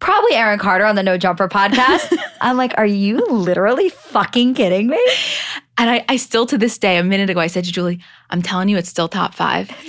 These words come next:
Speaker 2: And I will get into all of it. The way that we're doing this episode is we're gonna start with a little bit of a history on their family, 'cause it's so important that you have some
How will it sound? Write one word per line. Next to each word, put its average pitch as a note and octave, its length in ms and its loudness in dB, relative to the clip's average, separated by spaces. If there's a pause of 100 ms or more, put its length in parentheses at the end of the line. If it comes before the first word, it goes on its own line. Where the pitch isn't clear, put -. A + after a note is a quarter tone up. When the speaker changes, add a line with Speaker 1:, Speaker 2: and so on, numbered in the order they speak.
(140)
Speaker 2:
And F#3+ 180 0
I F#3 100 2
will F#3+ 100 0
get F#3+ 160 0
into F#3+ 320 -4
all C#3+ 160 0
of - 60 -8
it. - 120 -6 (340)
The G#3 80 2
way A#3 140 4
that E4 100 -2
we're E4 120 0
doing A3 260 0
this G#3 180 -2
episode E3+ 580 -4
is - 360 -4 (520)
we're G#3 100 0
gonna A#3+ 160 2
start B3 580 -2
with G3 240 -2
a F#3+ 80 0
little G3+ 260 0
bit F#4 120 0
of E4 80 0
a D4 40 0
history F#3+ 440 -4
on F3 80 -2
their E3+ 120 -2
family, F3 380 -4
'cause - 140 -6
it's F3+ 160 -8
so G#3+ 460 0
important A#3 440 -2
that D#3 60 -4
you E3+ 80 -4
have E3 400 -2
some F3+ 560 -2